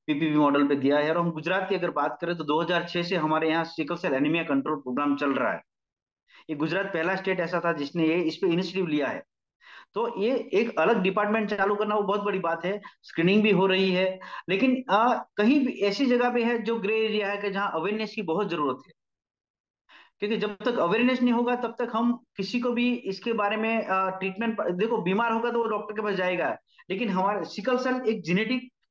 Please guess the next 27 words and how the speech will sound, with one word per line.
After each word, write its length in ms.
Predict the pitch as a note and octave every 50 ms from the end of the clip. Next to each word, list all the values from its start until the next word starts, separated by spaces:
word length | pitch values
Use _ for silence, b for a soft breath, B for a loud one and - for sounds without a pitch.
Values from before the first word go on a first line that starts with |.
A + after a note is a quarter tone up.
| _ _ C3
blood 240 | C#3+ E3+ F#3 F#3+ -
का 80 | A3+
disorder 420 | G3+ F#3+ F3+ - F3+ D3+ C#3 A#2 G#2
है 120 | F#2 - _ _ _ _ _ _ B B B B B B
और 80 | F3+ D3
genetic 380 | C3+ D3 F3 A3 A3+ C4 A#3
वजह 200 | A#3 A3+ A3+ A#3
से 140 | A#3+ A#3+ A#3+
वो, 260 | A#3 A3+ G3 G#3+ A3 G#3+
अ, 260 | G#3+ - E3+ D#3+ D#3 D3+
mother 220 | E3 E3+ A3+ A3
father 240 | A3 A3 G3+ G#3 G3
से 140 | F3+ - F#3+
इसका 220 | F3 - - E3+
आता 200 | C#3+ C3 B2+ A2
है 120 | - - - _ _ _ _ _ _ _ _ _ _ b b b b b
और 120 | b F3 E3+
इसके 240 | F3 E3+ F3 B3+ B3
लिए 120 | A#3+ B3
इसके 200 | A3+ A#3+ - A#3+
दो, 420 | G3+ F#3+ A#3 A#3 A3+ A3+ A#3 - F#3
दो 160 | F3 G#3 A#3+
प्रकार 320 | A#3 - F#3 D#3 - C3 -
है, 180 | G#3 - - - F#3
एक 100 | G3 G3
sickle 260 | - A3 G#3 A#3 A3
cell 180 | A#3 A#3 A3